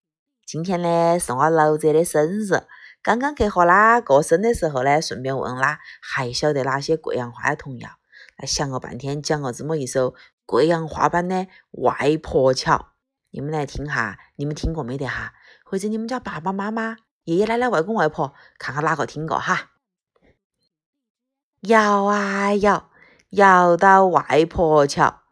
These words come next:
外婆不在家，外公在撒牙。好的不留点，留个牙下巴。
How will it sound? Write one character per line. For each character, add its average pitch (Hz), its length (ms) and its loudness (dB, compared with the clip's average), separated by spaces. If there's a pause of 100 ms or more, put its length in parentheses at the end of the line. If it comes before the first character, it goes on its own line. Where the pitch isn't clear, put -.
(440)
外 202 420 4
婆 254 260 2
不 220 220 -2
在 196 320 4
家， 254 480 2 (280)
外 139 440 2
公 240 340 -2
在 143 280 0
撒 156 320 0
牙。 147 300 2 (720)
好 151 460 2
的 160 220 6
不 151 220 -8
留 131 260 2
点， 139 400 2 (280)
留 208 460 4
个 202 280 2
牙 202 540 2
下 175 500 6
巴。 269 420 0